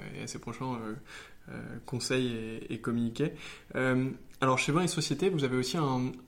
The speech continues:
un, une sorte de, d'aspect, euh, je sais pas trop comment appeler ça, une, presque une branche, euh, qu'on, qu'on connaît beaucoup. Euh, c'est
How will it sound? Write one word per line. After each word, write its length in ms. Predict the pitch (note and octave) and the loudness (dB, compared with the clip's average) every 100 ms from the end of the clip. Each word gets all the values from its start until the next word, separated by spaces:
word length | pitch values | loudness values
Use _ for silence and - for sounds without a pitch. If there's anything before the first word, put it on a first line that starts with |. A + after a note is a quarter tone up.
| - | -2
un, 100 | C3 | 0
une 460 | B2+ B2 B2 - | 2 0 -2 -4
sorte 220 | - C3+ A#2+ | -2 -2 -2
de, 80 | A#2+ A#2 B2 A#2+ A#2+ | -4 -4 -4 -4 -4
d'aspect, 520 | A#2 B2 - C#3 D3 D3 | -2 -4 4 8 8 8
euh, 240 | B2 A#2 | 4 -2
je 40 | B2 | -4
sais 40 | |
pas 80 | - | -6
trop 120 | - | -4
comment 220 | A#2+ B2+ A#2+ | -2 0 0
appeler 160 | A2+ | 0
ça, 120 | A#2 | 0
une, 200 | C#3+ B2 A2+ A2 G#2+ - - | 0 0 -2 -4 -8 -12 -12
presque 240 | - C3+ - | -2 -2 2
une 120 | A#2+ | 2
branche, 560 | A#2+ B2 D3 F#3 - - | 4 4 6 4 0 0
euh, 340 | B2 A#2+ A#2+ A#2 - - - - | 0 2 0 -2 -6 -12 -14 -2
qu'on, 500 | A#2+ A#2 A#2+ A#2+ A2+ - - - - - | 2 2 2 0 -4 -8 -14 -12 -10 -2
qu'on 200 | - C3 | 4 4
connaît 340 | B2+ - C#3 C3+ | 4 6 8 6
beaucoup. 760 | C3+ C3 C3 C#3+ C#3+ G#3 B3 - - - - | 2 2 8 8 10 6 6 0 -12 -10 2
Euh, 360 | B2+ B2 B2 B2 | 6 6 6 2
c'est 200 | - | 0